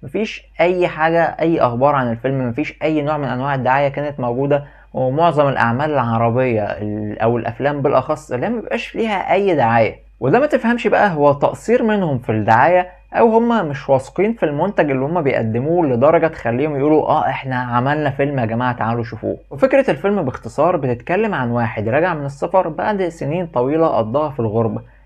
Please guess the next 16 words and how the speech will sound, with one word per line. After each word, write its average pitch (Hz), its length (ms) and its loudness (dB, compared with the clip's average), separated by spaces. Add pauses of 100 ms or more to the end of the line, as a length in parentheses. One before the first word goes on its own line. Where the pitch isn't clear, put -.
عشان 196 280 -4
يلاقي 208 240 0
صديقه 139 420 -2
الوحيد 113 380 -2
وصديقه 120 480 -4
من 143 140 -6
الطفولة 165 600 -2 (180)
مصاب 127 400 -4
بمرض 131 340 0
السرطان، 104 580 -6 (100)
فبالتالي 147 720 -2
بيقف 139 380 -2
جنبه 113 320 0
هو 170 420 -2 (240)
وبنت 147 440 0
صاحبه 156 520 -2